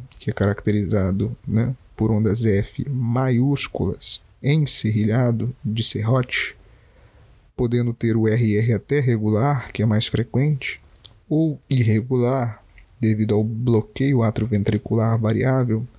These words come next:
o flutter clássico ou comum tem ondas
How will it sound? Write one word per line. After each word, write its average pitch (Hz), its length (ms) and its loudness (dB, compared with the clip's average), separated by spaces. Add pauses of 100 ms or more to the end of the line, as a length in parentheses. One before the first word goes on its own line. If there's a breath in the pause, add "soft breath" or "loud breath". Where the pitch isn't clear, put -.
(680 loud breath)
o 185 100 0
flutter 151 600 0
clássico 131 920 -2
ou 117 240 0
comum 139 520 0 (500 loud breath)
tem 147 180 0
ondas 123 640 0